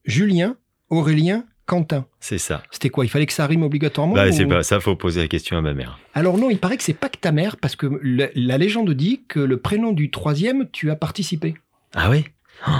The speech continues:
Speaker 2: je m'en souviens même plus trop, moi.
Speaker 1: C'est, ouais, bah, c'est pas très sympa, hein, non ? Ça te dit rien ?
Speaker 2: Mais
Speaker 1: Ok, il faudrait que je vérifie,
Speaker 2: Bah,
Speaker 1: mais
Speaker 2: si, si, non, mais enfin, je me souviens un peu des débats, parce qu'au début, c'était pas, c'était
Speaker 1: C'était
Speaker 2: pas
Speaker 1: pas en un ?
Speaker 2: Quentin,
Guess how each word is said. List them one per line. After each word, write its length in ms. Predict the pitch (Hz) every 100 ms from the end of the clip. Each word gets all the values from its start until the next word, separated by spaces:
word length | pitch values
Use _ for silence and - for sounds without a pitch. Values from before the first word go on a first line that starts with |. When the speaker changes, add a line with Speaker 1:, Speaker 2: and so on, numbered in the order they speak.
| 120 -
Speaker 2:
je 60 | -
m'en 80 | 82
souviens 280 | 78 73 76
même 180 | 87
plus 160 | 87 107
trop, 200 | - 165
moi. 160 | 123 107
Speaker 1:
C'est, 240 | 113 107
ouais, 140 | 104 127
bah, 80 |
c'est 120 | - -
pas 100 | 98
très 160 | -
sympa, 240 | 120 160 254
hein, 160 | 220
non ? 180 | 196 233
Ça 120 | 269
te 60 | 165
dit 100 | -
rien ? 120 | 92
Speaker 2:
Mais 1080 | 90 87 87 85 85 85 82 82 78 76 73
Speaker 1:
Ok, 180 | 220 -
il 120 | 135
faudrait 180 | 175 156
que 40 | 151
je 60 |
vérifie, 180 | 160 156
Speaker 2:
Bah, 100 | 104
Speaker 1:
mais 60 | 117
Speaker 2:
si, 220 | 143 139
si, 220 | - 151
non, 160 | 131 123
mais 80 | 95
enfin, 180 | - 92
je 80 | 90
me 100 | 87
souviens 360 | - 98 113
un 80 | 92
peu 180 | 76 90
des 120 | 78
débats, 300 | 71 85 117
parce 180 | - -
qu'au 100 | 80
début, 220 | 78 120
c'était 280 | - 85 78
pas, 580 | - 127 127 117 107 92
c'était 120 | -
Speaker 1:
C'était 160 | - 139
Speaker 2:
pas 60 | 135
Speaker 1:
pas 60 |
en 140 | 165 147
un ? 80 | 190
Speaker 2:
Quentin, 420 | 101 87 90